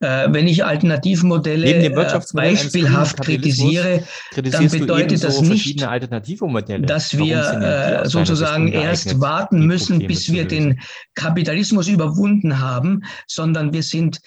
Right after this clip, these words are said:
Speaker 1: dringend darauf angewiesen, dass wir bereits jetzt unter den jetzigen Rahmenbedingungen,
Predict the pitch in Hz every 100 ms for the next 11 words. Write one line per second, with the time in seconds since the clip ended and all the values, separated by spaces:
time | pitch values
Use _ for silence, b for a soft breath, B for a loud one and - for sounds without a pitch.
0 | _ - 165 226 247 175 160 151 139 165
1 | 190 185 156 147 147 139 131 B B -
2 | 151 - 160 147 147 147 139 143 139 151
3 | 202 - - 190 156 156 143 147 190 -
4 | 208 180 139 151 214 202 160 135 131 147
5 | 143 139 156 202